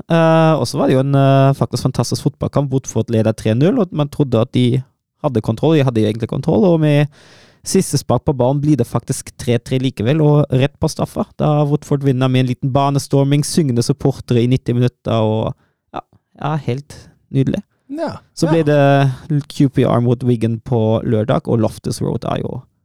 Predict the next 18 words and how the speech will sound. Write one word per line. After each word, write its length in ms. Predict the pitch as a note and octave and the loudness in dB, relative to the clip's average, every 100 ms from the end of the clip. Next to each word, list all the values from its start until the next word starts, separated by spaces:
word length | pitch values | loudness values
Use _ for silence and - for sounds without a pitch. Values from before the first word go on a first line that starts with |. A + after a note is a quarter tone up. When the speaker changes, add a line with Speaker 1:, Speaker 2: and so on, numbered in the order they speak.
| _ _ - | _ _ -6
Speaker 1:
ja, 140 | B2 | -2
det 100 | G#2+ | 0
har 140 | A#2 G#2+ | 2 2
vært 180 | G#2+ - | 0 0
en 60 | |
Speaker 2:
Det 80 | A2 | 0
er 60 | A2 | 0
Speaker 1:
egen 100 | G#2+ | -2
opplevelse. 380 | - G#2+ D#3+ B2 | -2 0 0 -2
Speaker 2:
æ-, 140 | F3+ | -2
ærverdig. 460 | E3 C#3 B2 D3 F3+ - - | -2 -2 0 0 0 -2 -4
Speaker 1:
Og 120 | - C3 | -2 0
så 180 | - C#3+ | 0 0
ble 200 | B2+ A#2 | 2 2
det 500 | A#2 A#2 A#2 A#2 C3 | 4 4 4 2 0
West 360 | A2+ A2 - - | 0 -2 -2 0
Ham, 300 | B2 A2+ A2+ | 0 2 2
eh, 580 | A2 A2 A2+ A2+ A2+ A2+ | 4 4 4 4 4 2